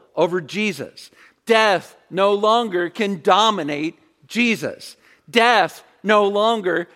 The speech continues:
has power over Jesus. He was raised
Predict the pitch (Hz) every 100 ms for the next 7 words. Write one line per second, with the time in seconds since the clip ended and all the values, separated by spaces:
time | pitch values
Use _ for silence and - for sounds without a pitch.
0 | - 196 190 - - 214 240 208 160 160
1 | - _ - 202 196 208 - 247 247 143
2 | 101 - - - _ _ _ 226 285 277
3 | 262 190 196 196 196 190 196 -